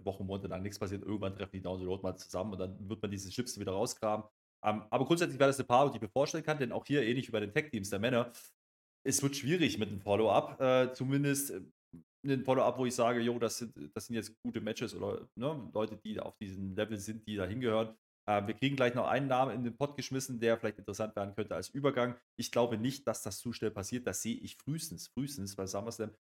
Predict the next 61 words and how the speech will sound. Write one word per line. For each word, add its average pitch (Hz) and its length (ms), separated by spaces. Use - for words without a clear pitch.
Und 104 80
eigentlich, 151 580
äh, - 80
haben 113 260
wir 123 120
früher 131 240
bei 117 100
Summer-, 117 320
bei 90 140
Survivor 95 380
Series 131 460
immer 92 180
erst - 160
diese 92 140
Matches 95 260
gehabt, 90 180
Champion 95 220
versus 92 240
Champion. 98 280
Das 95 220
wäre 98 80
dann 92 120
eine 90 100
Option. 101 400
Vielleicht 90 200
macht 98 200
man's 95 160
auch 82 120
da, 98 200
wenn 95 100
die 95 80
die 92 100
Titel 95 240
bis - 140
so 92 140
lang 87 160
halten 90 260
sollten. 127 360
Ähm, 104 420
grundsätzlich, 131 560
äh, 104 40
Bianca 107 360
Belair, 113 360
das 104 200
war 95 120
die 95 60
Standard-Promo 95 760
null 101 220
acht - 160
fünfzehn 113 400
von 95 320
Bianca 92 240
Belair. 95 420
Ja, 113 240
das 127 200
funktioniert 139 360
immer 131 160
noch 127 220
und 107 160
ich - 160
hab - 160